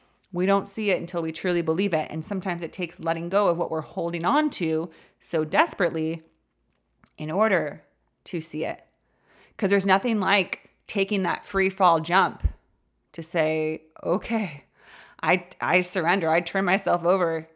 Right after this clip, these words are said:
to you, universe, because I have to believe <laughs> because I'm fallen." <laughs> And then what do you know?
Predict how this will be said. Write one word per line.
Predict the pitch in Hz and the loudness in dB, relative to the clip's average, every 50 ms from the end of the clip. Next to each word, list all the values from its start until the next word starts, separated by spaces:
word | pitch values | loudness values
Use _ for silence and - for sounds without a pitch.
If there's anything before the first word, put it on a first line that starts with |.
| _ _ - | _ _ -10
to | - 190 | -6 -4
you, | 180 175 180 175 | -4 -2 0 0
universe, | 165 170 170 165 165 160 175 175 180 175 | 0 -2 -4 -4 -2 0 2 2 0 0
because | - 165 - 165 151 | -2 -4 -4 -2 2
I | 165 165 | 2 2
have | 160 - 170 175 190 - - | 2 4 2 2 2 0 -2
to | 185 | -4
believe | 165 175 165 160 160 156 135 185 196 196 - - - _ _ - - | -2 -2 -2 -2 -4 -2 0 0 0 0 -2 -4 -8 _ _ -20 -20
<laughs> | - - - - - - | -20 -18 -20 -20 -8 0
because | - 190 208 180 | 2 4 6 6
I'm | 233 240 | 6 6
fallen." | - - 240 294 392 440 - 196 165 156 226 262 - - 302 262 - | 10 12 12 12 12 12 12 12 10 6 2 -2 0 0 -2 0 2
<laughs> | 311 311 - - - - - - - - - - _ _ _ - | 4 2 2 2 -4 -18 -20 -20 -20 -20 -20 -20 _ _ _ -2
And | 196 202 214 | 2 4 4
then | 214 208 | 6 6
what | 214 214 | 4 4
do | 220 | 4
you | 214 226 | 4 4
know? | 277 311 - - - - | 4 2 2 0 -4 -10